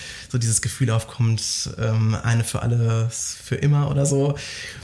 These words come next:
Und dass ich darüber nochmal nachdenken möchte, was das eigentlich bedeutet, dass ich diese Bedürfnisse habe und in welcher Weise ich sie eigentlich erfüllt sehen möchte oder auch nicht erfüllt sehen muss.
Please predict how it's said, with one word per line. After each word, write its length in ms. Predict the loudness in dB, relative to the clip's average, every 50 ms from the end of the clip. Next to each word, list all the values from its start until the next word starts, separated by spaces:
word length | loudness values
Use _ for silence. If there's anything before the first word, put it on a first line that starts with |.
| -16 -18 -20 -4 0 2
Und 80 | 2
dass 80 | 4 4
ich 60 | 2
darüber 260 | 2 2 2 2 4
nochmal 220 | 4 4 4 2 2
nachdenken 680 | 2 0 0 0 0 0 2 2 2 2 2 0 -2 -6 -10 -20 -12 -2
möchte, 320 | 2 2 4 4 2 2
was 160 | 0 0 0 0
das 460 | 0 0 0 0 -2 -2 -4 -8 -6 -2
eigentlich 400 | 2 4 4 4 4 2 2 0
bedeutet, 400 | 0 0 0 2 0 0 0 -2
dass 120 | -2 -2 -2
ich 140 | -2 -2 -2
diese 320 | -2 0 0 0 0 -2 -4 -6 -12 -12 -14 -14 -14 -14 -14 -14 -14 -14 -6 -2
Bedürfnisse 560 | 0 2 2 2 2 2 4 4 4 2 2
habe 340 | 2 2 2 2 2 0 0
und 380 | 0 0 0 0 0 0 -2 -4 -8 -12 -14 -16 -18 -18 -18 -18 -18 -18 -20 -20 -20 -20 -20 -20 -20 -20 -10 -4
in 140 | 0 0 2
welcher 240 | 2 2 2 2 2
Weise 180 | 4 4 4
ich 80 | 4 2
sie 120 | 0 2
eigentlich 140 | 2 2 2
erfüllt 260 | 2 2 2 2 4
sehen 160 | 4 4 4
möchte 280 | 4 4 4 2 0 0
oder 220 | 0 0 0 0
auch 160 | -2 -2 0 2
nicht 200 | 2 2 2 0
erfüllt 280 | -2 -2 0 0 0
sehen 220 | 2 2 2 4 4
muss. 320 | 2 2 0 -2 -4 -8